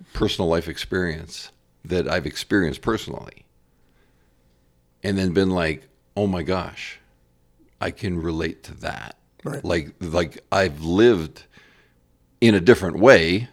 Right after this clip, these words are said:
Speaker 1: I've lived that pain and that hell and that whatever. And, and it could have been anything. It just happened to be, that's the one that, like, s-, what I say, if it stops me in my tracks, I know that's the picture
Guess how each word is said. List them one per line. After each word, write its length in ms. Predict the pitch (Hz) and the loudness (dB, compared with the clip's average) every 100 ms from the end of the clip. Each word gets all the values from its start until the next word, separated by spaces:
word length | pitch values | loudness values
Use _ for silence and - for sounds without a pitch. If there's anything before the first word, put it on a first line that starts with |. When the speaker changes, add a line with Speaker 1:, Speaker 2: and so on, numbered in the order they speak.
| - | -10
Speaker 1:
I've 280 | - 95 73 | -2 -2 0
lived 400 | 85 101 98 67 | 4 6 4 2
that 280 | 90 85 - | 0 0 -2
pain 460 | - 95 82 76 - - _ - | -4 -4 -6 -12 -16 -20 _ -18
and 180 | - 85 | -10 -4
that 160 | 78 76 | -4 -2
hell 440 | 92 82 73 67 | -2 -2 -2 -4
and 180 | 69 78 | -6 -4
that 340 | 85 78 76 - - - - | -2 -2 -4 -12 -20 -14 -2
whatever. 500 | 90 98 95 82 - - | 2 4 4 2 -2 -2
And, 180 | 143 135 | 0 4
and 180 | 143 | 4
it 100 | 131 | 4
could 120 | 147 143 | 4 4
have 80 | |
been 160 | 127 131 | 6 8
anything. 540 | 131 139 92 80 73 85 | 6 2 0 -2 -2 -4
It 80 | 87 | 0
just 220 | 110 - | 0 0
happened 420 | - 127 - 113 | -2 -2 0 0
to 80 | 90 | 0
be, 160 | 95 | -2
that's 320 | 85 107 120 - | 2 2 2 0
the 100 | 101 | 2
one 280 | 104 107 | 4 4
that, 260 | 87 80 80 | 2 -2 -2
like, 340 | 85 71 65 - | -2 -2 -8 -16
s-, 160 | - - _ | -14 -14 _
what 220 | 98 87 87 | -4 2 4
I 380 | 87 87 80 - - | 6 4 0 -6 -14
say, 280 | 101 101 85 | -6 0 0
if 120 | - | 2
it 100 | 117 | -2
stops 380 | - 104 - - | 0 0 0 -2
me 100 | 135 | -2
in 80 | 135 | 0
my 120 | 123 | -2
tracks, 720 | - 110 82 82 - - - - - - - _ _ _ _ _ _ - | 0 0 2 -2 -8 -10 -10 -16 -20 -20 -20 _ _ _ _ _ _ -6
I 140 | 87 | -2
know 140 | 92 90 | 0 2
that's 220 | 87 - | 2 0
the 80 | 85 | 0
picture 440 | 98 - 82 - | 0 -2 -6 -10